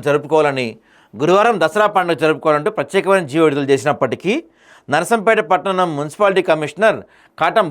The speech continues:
భాస్కర్ సోమవారం సద్దుల బతుకమ్మ, గురువారం దసరా ఉత్సవాలు నిర్వహిస్తామంటూ ఆహ్వాన పత్రికలు ప్రచురించి,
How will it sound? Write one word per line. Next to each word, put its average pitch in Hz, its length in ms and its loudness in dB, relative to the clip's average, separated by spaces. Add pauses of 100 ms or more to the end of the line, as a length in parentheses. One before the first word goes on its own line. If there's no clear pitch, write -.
భాస్కర్ 180 400 0 (400)
సోమవారం 196 520 2
సద్దుల 165 300 0
బతుకమ్మ, 180 400 0 (180)
గురువారం 165 380 2 (380)
దసరా 220 340 2
ఉత్సవాలు 196 300 0
నిర్వహిస్తామంటూ 151 720 0 (260)
ఆహ్వాన 180 320 2
పత్రికలు 156 320 -4
ప్రచురించి, 165 540 -2